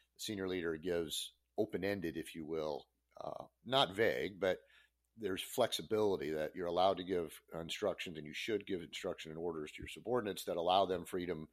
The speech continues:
of action. And I, I think that needs to be reinstilled and cannot be,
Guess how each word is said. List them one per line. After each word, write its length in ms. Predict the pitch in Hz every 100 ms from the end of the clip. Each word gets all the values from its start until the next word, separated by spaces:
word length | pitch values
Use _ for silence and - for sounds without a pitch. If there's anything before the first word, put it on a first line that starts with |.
| _ - _ _
of 100 | 98
action. 360 | 110 95 - - _ _ - - - _
And 100 | 113
I, 140 | 104 101 -
I 100 | 101
think 240 | 95 101
that 240 | - 95 92
needs 220 | 101 90
to 100 | 90
be 360 | 82 87 85 78 85
reinstilled 800 | 92 101 82 - 90 82 80 55
and 120 | -
cannot 360 | - 92 95
be, 340 | - 87 85